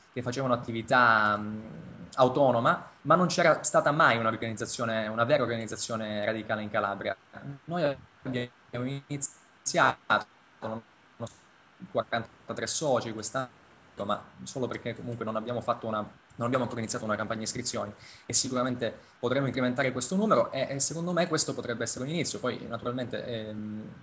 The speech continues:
anche dal nostro input potre-, possono nascere delle nuove realtà come magari quella di Leonardo o comunque altre, altre realtà. In ogni caso ora, eh, il, il calabrese che vuole interessarsi alle politiche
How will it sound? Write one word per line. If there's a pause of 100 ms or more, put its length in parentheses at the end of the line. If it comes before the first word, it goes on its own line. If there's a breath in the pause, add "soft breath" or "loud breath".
(300)
anche
dal
nostro
input
potre-,
possono
nascere
delle
nuove
realtà
come
magari
quella
di
Leonardo (280 loud breath)
o
comunque
altre,
altre
realtà.
In
ogni
caso (140)
ora,
eh,
il, (200)
il
calabrese
che
vuole
interessarsi (340)
alle (380)
politiche